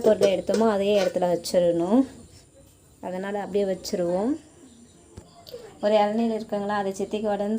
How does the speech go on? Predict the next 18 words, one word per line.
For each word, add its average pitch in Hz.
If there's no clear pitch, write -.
சரியில்லையா, 190
அதனால 196
வாங்கிட்டு 202
வந்து 180
வச்சிருக்காங்க 175
ஹஸ்பண்ட். 180
ஆ, 196
மூணு 214
நாளா 208
இளநீர் 202
தான் 214
சித்தி 208
குடிச்சிட்டு 190
இருக்காங்க. 175
இது 208
நாளைக்கு 185
எடுத்து 196
வச்சிருக்காங்க. 170